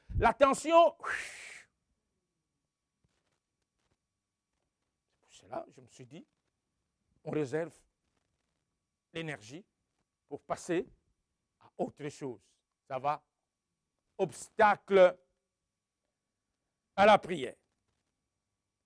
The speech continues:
Obstacle, comme j'ai l'habitude de consulter mon ami Robert, il me dit, ce qui empêche ou retarde une action,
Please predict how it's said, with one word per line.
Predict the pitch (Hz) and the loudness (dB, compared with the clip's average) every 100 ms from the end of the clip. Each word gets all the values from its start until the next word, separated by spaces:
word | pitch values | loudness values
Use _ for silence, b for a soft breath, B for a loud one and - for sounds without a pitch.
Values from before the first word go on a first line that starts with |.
| _ _ _ _ | _ _ _ _
Obstacle, | 294 208 - 226 226 - 240 - _ _ _ _ _ _ _ _ _ _ _ _ | 6 6 0 0 0 -2 -12 -12 _ _ _ _ _ _ _ _ _ _ _ _
comme | 160 156 | -12 -10
j'ai | 156 | -4
l'habitude | 170 151 156 170 147 | -4 -4 -8 -16 -14
de | 151 | -14
consulter | 156 160 - 156 170 | -14 -14 -14 -14 -12
mon | 160 156 | -12 -14
ami | 147 147 | -16 -10
Robert, | 135 214 311 - - _ | -6 2 0 0 -16 _
il | 180 | -8
me | 160 | -8
dit, | 170 440 - _ _ _ _ _ _ | -8 -10 -14 _ _ _ _ _ _
ce | - - 311 | -8 -2 -2
qui | - 269 | -2 -8
empêche | 226 214 - 294 277 - - _ _ _ _ _ - | -2 -2 6 6 6 -2 -16 _ _ _ _ _ 0
ou | 254 254 | 2 6
retarde | 190 285 - 294 294 285 285 285 _ _ _ _ _ | 8 6 6 4 6 2 -4 -8 _ _ _ _ _
une | 294 330 320 311 311 _ _ - | 8 8 6 2 0 _ _ -2
action, | 247 - - - 233 233 - | -2 -2 -10 -2 4 4 2